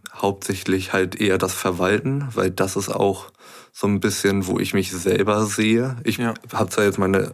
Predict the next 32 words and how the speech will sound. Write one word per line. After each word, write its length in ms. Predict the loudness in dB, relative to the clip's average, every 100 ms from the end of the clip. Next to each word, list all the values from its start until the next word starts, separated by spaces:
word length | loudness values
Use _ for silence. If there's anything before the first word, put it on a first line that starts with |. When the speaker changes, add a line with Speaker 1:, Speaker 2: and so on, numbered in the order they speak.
| -6
Speaker 1:
Ausbildung 360 | -2 0 2 2
als 140 | 0 -2
Industriekaufmann 720 | -4 -2 -2 -2 0 0 0
beendet. 500 | 0 2 2 2 -4 _
Speaker 2:
Ja. 200 | -4 -4 -6 -20 _ _ _ _
Speaker 1:
Ähm, 380 | 0 2 0 -2
ich 80 | -2
hatte 140 | 0 2
eben 160 | 0 -2
schon 120 | 0
mal 100 | 0
die 80 | 0
Dänemark-Pläne 880 | 2 2 2 -2 -2 -2 0 0 -2 -8 -4
angehauen. 720 | 0 2 2 2 0 0 -2
Das 280 | -2 -2 0
wäre 240 | 2 2
ein 160 | 0 -2
Studium, 520 | -2 2 4 4 4
was 160 | 0 0
auch 120 | -2
nichts 240 | -2 -2
mit 120 | -2 0
Immobilien 380 | 0 2 2
zu 140 | 0 -6
tun 180 | -4 -4
hat. 160 | -4 -8 -20 -6
Falls 320 | -2 -2 0
Dänemark 440 | 0 2 2 0 -2
nicht 220 | -6 -4
klappt, 540 | 0 0 -2 -14 -8
Speaker 2:
Mhm. 260 | -6 -4 -6 -14 -20 -20 -20 _
Speaker 1:
ähm, 440 | 2 4 4 0